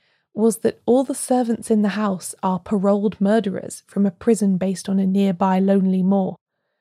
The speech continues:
It just seems too contrived, even for a highly formulaic murder mystery.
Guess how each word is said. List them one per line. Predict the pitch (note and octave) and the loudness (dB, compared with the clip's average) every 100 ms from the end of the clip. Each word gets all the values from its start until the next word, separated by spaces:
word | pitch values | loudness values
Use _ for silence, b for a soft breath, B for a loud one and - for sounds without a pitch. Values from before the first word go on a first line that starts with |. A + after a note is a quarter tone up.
| _ _ _ _ _ | _ _ _ _ _
It | G#3 | 0
just | B3+ A#3+ | 0 2
seems | A#3+ G#3+ F#3+ | 2 2 0
too | - G#3 | -2 -4
contrived, | - F#3 G3 F#3 F3 - - | -2 -4 -2 -4 -6 -10 -4
even | G#3 G3+ F#3 F3+ | 0 0 -2 -4
for | E3+ F#3+ | -4 -4
a | |
highly | F#3 F#3+ F#3+ F#3+ | -2 0 0 -2
formulaic | F3+ F#3+ F#3 F#3+ F#3 F#3+ - | -2 0 0 0 -2 -4 -4
murder | G3 F#3 F3+ | -2 -2 -2
mystery. | F#3 F3 - - | -4 -6 -12 -14